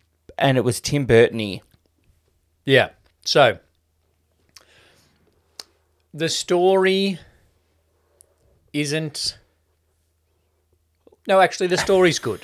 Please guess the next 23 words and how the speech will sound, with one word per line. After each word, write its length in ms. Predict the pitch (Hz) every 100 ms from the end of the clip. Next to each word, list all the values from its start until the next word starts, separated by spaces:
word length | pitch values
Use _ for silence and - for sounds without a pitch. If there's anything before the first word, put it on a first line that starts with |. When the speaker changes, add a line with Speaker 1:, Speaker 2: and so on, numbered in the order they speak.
| -
Speaker 2:
No, 100 | 151
no. 140 | 156 113
Speaker 1:
<laughs> 40 |
Yes, 320 | 180 143 143
yeah, 160 | 147 143
yeah, 180 | 127 117
Speaker 2:
So 60 |
to 100 | 110
Speaker 1:
yeah. 60 | 107
Speaker 2:
say 120 | 220
the 100 | 208
story 340 | 190 190 180 175
isn't 300 | 165 147 -
deep, 320 | 120 113 - - _ _ _ _
but 140 | 135 127
it 180 | - -
is. 460 | 131 101 90 - -
It's 140 | 117 -
just 260 | 160 143
not 220 | 147 139 -
long. 800 | 117 117 117 110 107 90 95 92 -
Speaker 1:
Yeah. 300 | 127 120 - - _ - - - - _
Speaker 2:
So, 340 | - 156 147